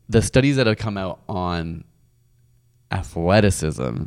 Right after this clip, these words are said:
and veganism are, as it stands right now, it's equally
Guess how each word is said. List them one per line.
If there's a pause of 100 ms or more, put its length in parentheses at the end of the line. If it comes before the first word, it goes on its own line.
(120)
and
veganism (720)
are, (280)
as
it
stands
right
now, (840)
it's (160)
equally